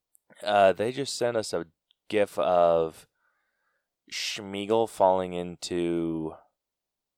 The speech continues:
lava. So I'm assuming that's the nightmare.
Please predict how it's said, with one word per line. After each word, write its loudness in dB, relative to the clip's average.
lava. -2
So -2
I'm -6
assuming -10
that's -2
the -14
nightmare. -10